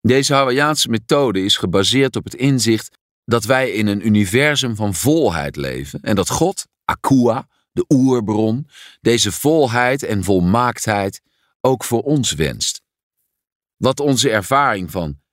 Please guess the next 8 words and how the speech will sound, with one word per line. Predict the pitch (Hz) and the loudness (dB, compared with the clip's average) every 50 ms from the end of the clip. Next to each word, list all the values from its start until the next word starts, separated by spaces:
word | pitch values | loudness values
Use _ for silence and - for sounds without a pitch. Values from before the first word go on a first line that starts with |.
| _ | _
echte | - - 131 135 - - - 113 95 | -4 -2 -2 -2 -2 -4 -4 -4 -4
volheid, | 80 76 82 117 127 123 117 95 90 104 107 120 131 - | -4 -4 0 0 2 2 0 0 0 -2 0 -2 -2 -2
dus | 101 87 - - | -2 -2 -2 -2
van | - 80 76 71 - - - - - | -4 -4 -4 -4 -8 -12 -20 -20 -12
liefdevol | - 67 73 87 78 - 87 80 73 87 85 85 | -6 -2 0 0 0 0 -2 -2 -2 0 -2 0
samenleven, | 80 - - - 110 107 104 107 107 98 98 98 98 101 98 110 - - | 0 0 0 2 0 0 0 -2 -2 -2 0 0 0 0 -2 -4 -4 -2
innerlijke | 110 113 113 104 95 92 87 - 92 90 | 0 2 2 4 2 2 0 0 0 0
rijkdom, | 101 120 120 120 113 101 95 98 98 92 90 90 87 - | 0 0 0 0 0 -2 -2 0 0 0 0 0 -4 -6